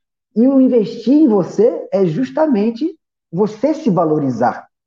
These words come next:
pra depois cobrar que a sociedade o valorize. Isso é uma consequência natural, beleza? É, além da informação, informação, conhecimento. O que que você conhece especificamente, é, dentro do setor imobiliário? Avaliação de imóveis, é, financiamento imobiliário,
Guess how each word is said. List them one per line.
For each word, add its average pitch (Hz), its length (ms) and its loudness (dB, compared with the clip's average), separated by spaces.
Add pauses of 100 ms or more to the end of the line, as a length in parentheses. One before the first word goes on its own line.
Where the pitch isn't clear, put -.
(140)
pra 156 140 -2
depois 175 380 -2
cobrar 196 400 0
que - 100 -4
a 196 60 0
sociedade 185 680 -2
o 220 80 -4
valorize. 190 600 -2 (180)
Isso 175 160 -6
é - 20 2
uma 208 160 -2
consequência 202 560 -2
natural, 175 480 -2 (220)
beleza? 214 340 2 (460)
É, 220 500 2
além 226 220 2
da 269 100 2
informação, 214 520 0
informação, 185 600 -2 (160)
conhecimento. 262 720 0
O 233 40 -4
que 330 100 -2
que 349 100 -8
você 294 220 -2
conhece 240 260 -2
especificamente, 254 1160 -2 (340)
é, 196 160 0
dentro 226 300 -2
do 208 80 -2
setor 226 280 0
imobiliário? 170 640 0 (240)
Avaliação 247 540 0
de 196 80 -4
imóveis, 208 500 2 (380)
é, 196 240 2
financiamento 247 680 0
imobiliário, 190 680 2